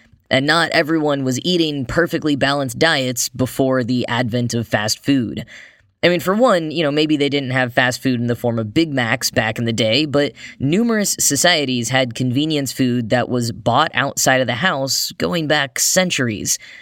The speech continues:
One of the earliest stories I covered on this show back in twenty twenty was the excavation of a snack bar in Pompeii.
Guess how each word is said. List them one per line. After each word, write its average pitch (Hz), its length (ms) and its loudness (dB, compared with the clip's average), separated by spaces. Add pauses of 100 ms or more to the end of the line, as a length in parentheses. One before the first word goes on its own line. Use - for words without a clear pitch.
(360)
One 175 200 4
of 208 60 2
the 180 120 4
earliest 170 400 2
stories 135 380 0
I 123 80 4
covered 127 380 0
on 123 220 0
this 139 140 0
show 123 440 2
back 117 260 0
in 127 80 -2
twenty 120 300 -2
twenty 147 360 0 (240)
was 131 140 0
the 143 160 0
excavation 147 760 0
of 120 180 -2
a 123 40 0
snack 156 600 0
bar 110 480 2
in 117 200 0
Pompeii. 113 720 -2